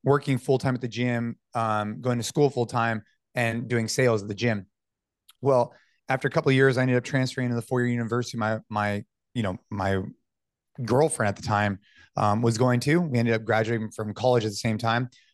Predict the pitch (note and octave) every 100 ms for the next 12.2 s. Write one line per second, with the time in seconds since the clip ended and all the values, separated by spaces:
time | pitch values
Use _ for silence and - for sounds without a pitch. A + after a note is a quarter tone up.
0 | _ _ - - C#3 D3+ C#3+ - D3 C3+
1 | B2+ A#2 C3+ B2 C3 A2+ C3+ C3+ B2 A#2+
2 | C3 B2+ A#2 F#3+ B2+ B2+ - A#2+ A2+ B2
3 | A#2 A2 B2+ A#2+ - A#2 - A#2+ B2+ B2+
4 | B2 - A#2+ A2+ G#2+ - A#2+ A2+ G#2+ G2+
5 | A#2+ B2 A#2+ - A2 A#2 A2 - A2 G#2
6 | G2+ D3 - _ _ _ _ _ _ -
7 | A2+ G#2+ A2+ A#2 B2 C3 C#3 B2+ B2 A#2
8 | B2 B2 A#2 A2 B2+ B2 - B2+ B2+ -
9 | A2+ G2+ B2 A#2+ C#3 B2 B2 C3 A#2 A2
10 | A2 - - A#2+ A2+ - B2+ C3 C3+ G#2+
11 | G#2 G2+ - - A2+ G#2+ G#2 A#2 B2 B2
12 | C#3+ E3+